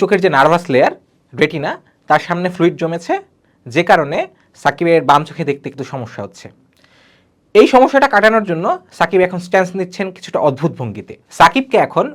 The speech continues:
ব্যাট করতে দাঁড়াতে হচ্ছে এমন ভঙ্গিতে যেন তিনি তাকিয়ে থাকছেন অনেকটা মিডনের দিকে। কোচরা বলেন বাঁহাতি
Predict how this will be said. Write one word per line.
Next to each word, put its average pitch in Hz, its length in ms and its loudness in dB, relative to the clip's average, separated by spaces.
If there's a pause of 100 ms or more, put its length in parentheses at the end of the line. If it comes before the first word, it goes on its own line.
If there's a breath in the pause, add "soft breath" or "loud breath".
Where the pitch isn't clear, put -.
(160)
ব্যাট - 220 4
করতে 185 220 -4
দাঁড়াতে 135 280 0
হচ্ছে 131 180 -12 (180)
এমন 170 140 0 (100)
ভঙ্গিতে 165 340 -4 (520)
যেন 147 160 0 (100)
তিনি 190 120 -4 (100)
তাকিয়ে 180 280 -2
থাকছেন 180 320 -8
অনেকটা 156 240 -2 (200)
মিডনের 151 400 2
দিকে। - 200 -20 (380)
কোচরা 226 280 4 (100)
বলেন 135 200 2 (340)
বাঁহাতি 185 260 4